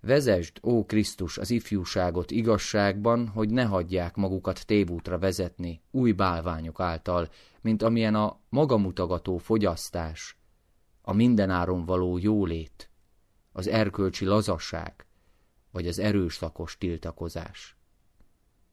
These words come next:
Hadd éljék meg inkább a te üzenetedet örömben, amely a nyolc boldogság üzenete, az isteni és felebaráti szeretet üzenete,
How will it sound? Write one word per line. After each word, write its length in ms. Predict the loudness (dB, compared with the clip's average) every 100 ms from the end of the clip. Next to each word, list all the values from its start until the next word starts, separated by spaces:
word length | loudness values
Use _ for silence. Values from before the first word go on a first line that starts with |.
| _ _ _ _ _
Hadd 240 | 2 4 6
éljék 480 | 6 6 6 4 2
meg 200 | 0 0
inkább 440 | 0 0 0 0
a 100 | 0
te 220 | 0 0
üzenetedet 760 | 0 0 0 -2 -4 -4 -4 -2
örömben, 680 | 2 4 4 2 0 -2 -6 -16 -20 -2
amely 320 | 2 4 4
a 60 |
nyolc 340 | 4 4 4 2
boldogság 680 | 0 0 -2 -4 -4 -2 0
üzenete, 640 | 0 0 -2 -2 -2 -2 _ _ _ _ _
az 160 | 0
isteni 520 | 2 2 2 0 2 2
és 220 | 0 0
felebaráti 680 | 2 2 2 2 0 -2 -4
szeretet 520 | 0 2 2 0 0
üzenete, 640 | 0 2 0 0 -2 -2